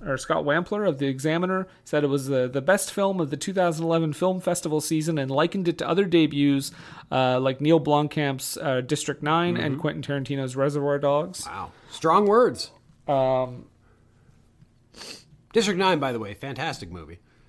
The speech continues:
Speaker 1: Yes. On the other side, Mark Kermode kinda gave a mixed review.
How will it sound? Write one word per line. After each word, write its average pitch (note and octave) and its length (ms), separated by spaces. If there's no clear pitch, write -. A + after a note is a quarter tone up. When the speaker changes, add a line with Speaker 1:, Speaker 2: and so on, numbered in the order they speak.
Speaker 1:
Yes. - 380
On F#3+ 140
the G3+ 80
other B3+ 140
side, G#3 260
Mark G3 280
Kermode F3+ 480
kinda E3 180
gave D3+ 160
a C#3 60
mixed D3+ 280
review. D3+ 380